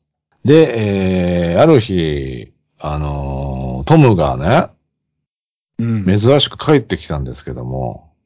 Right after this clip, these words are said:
Speaker 1: 実家に。ブチギレながら帰ってきたんですね。
Speaker 2: はい。
Speaker 1: うん。「どういうことだい、父さん」と。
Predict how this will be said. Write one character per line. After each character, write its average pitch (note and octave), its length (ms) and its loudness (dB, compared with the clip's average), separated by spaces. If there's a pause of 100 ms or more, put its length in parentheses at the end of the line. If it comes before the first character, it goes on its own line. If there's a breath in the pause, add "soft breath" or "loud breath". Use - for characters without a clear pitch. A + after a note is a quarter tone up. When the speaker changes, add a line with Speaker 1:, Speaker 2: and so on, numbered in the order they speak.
(540)
Speaker 1:
実 D#2 360 -2
家 D2+ 40 2
に。 D2+ 280 -2 (1300)
ブ G#2 120 0
チ D3+ 180 0
ギ D3+ 140 6
レ D3+ 160 8
な D3 120 6
が A#2 100 4
ら D#2 120 -2
帰 F2+ 80 -2
っ E2 80 -2
て D#2 120 -10
き - 60 -16
た B1+ 60 -12
ん A#1 80 -12
で - 60 -18
す - 80 -16
ね。 F2 200 -6 (520)
Speaker 2:
は G#2+ 280 -2
い。 - 20 -14 (340)
Speaker 1:
う D2+ 100 -6
ん。 D2+ 300 -4 (1120 loud breath)
「ど A3 240 8
う A#3 40 8
い G3+ 100 8
う E3 80 6
こ C#3+ 140 2
と D3+ 120 4
だ C#3 140 4
い、 A#2+ 80 -2
父 C3+ 200 2
さ G#2 200 -4
ん」 F2+ 80 -10
と。 - 400 -16